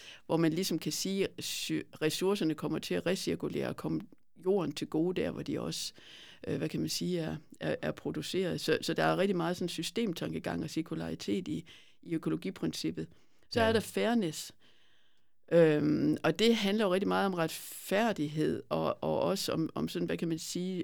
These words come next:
Speaker 1: øhm, suverænitet, at man ligesom kan være med til at definere og bestemme over de madsystemer, man har, uanset om man er, hvad kan man sige, hvad det er for en type landmænd, og hvad det er for en type, øh, folkeslag,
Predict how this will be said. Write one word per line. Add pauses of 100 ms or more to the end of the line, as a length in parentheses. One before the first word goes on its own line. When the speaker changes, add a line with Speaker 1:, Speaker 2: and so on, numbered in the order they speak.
Speaker 1:
øhm, (920)
suverænitet,
at
man
ligesom
kan
være
med
til
at
definere
og
bestemme (100)
over
de
madsystemer,
man
har,
uanset
om
man
er, (500)
hvad
kan
man
sige,
hvad
det
er
for
en
type
landmænd,
og
hvad
det
er
for
en
type, (520)
øh,
folkeslag,